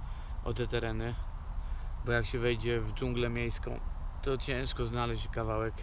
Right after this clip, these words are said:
kawałek czy jakiejś trawy, czy jakiś kawałek miejsca, żeby się rozłożyć z namiotem. Dwie noce były, e, na plaży. Pierwsza noc była super, nikogo nie było.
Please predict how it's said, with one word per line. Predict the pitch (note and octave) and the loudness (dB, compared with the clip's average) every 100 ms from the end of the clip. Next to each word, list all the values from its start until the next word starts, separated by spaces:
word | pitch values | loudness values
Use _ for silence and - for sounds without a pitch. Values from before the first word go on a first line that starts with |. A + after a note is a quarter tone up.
| - - - - - - - - - - - - | -4 -4 -4 -4 -4 -4 -4 -4 -6 -6 -6 -2
kawałek | C#3+ C#3 C#3 B2 | 0 2 2 2
czy | - C#3+ C#3 C3+ C3+ C3 | 6 8 10 8 8 6
jakiejś | B2+ B2 A#2+ - | 4 4 0 0
trawy, | - C#3+ C3+ A#2 B2 A#2 | 2 6 6 4 2 2
czy | G2+ A#2+ | 0 -4
jakiś | A2+ B2 - | -2 -2 0
kawałek | B2+ A#2+ B2 A2+ | 0 0 0 0
miejsca, | B2 A#2+ - A#2 | 0 0 0 -2
żeby | G#2+ A2 | -2 -2
się | A2 A#2+ | -2 -2
rozłożyć | A#2 A2 A#2 A2+ | -2 -2 -2 -2
z | G#2+ | -4
namiotem. | A2+ A2 - - - - - - - - - - - - - - - - - - - | -2 -2 -2 -2 0 -2 -2 -2 -2 -4 -4 -4 -2 -2 -4 -6 -6 -4 -6 -4 0
Dwie | B2+ C3+ | 2 2
noce | C3 B2 C3 | 2 2 2
były, | A2+ A#2+ A#2+ A#2 A#2 A2+ - - - - - - - - - - - | 4 4 4 4 4 0 -2 -2 -2 -2 -2 -2 -2 -2 -4 -4 -2
e, | A2 A2+ | 0 0
na | A2+ A#2+ | 2 0
plaży. | A#2+ A2+ G#2 A#2 B2 - - - - - - - - - | 2 2 2 2 2 2 2 0 -2 -2 -2 -2 -2 0
Pierwsza | C3+ C3+ A#2+ C#3 | 4 4 4 2
noc | B2+ B2+ B2 | 4 4 2
była | - B2 B2 | 2 4 4
super, | A2+ B2+ - B2 A#2+ | 4 2 4 4 4
nikogo | A#2+ - A#2 | 2 2 2
nie | A#2 A2+ | 2 2
było. | A#2+ B2 C3+ | 4 6 4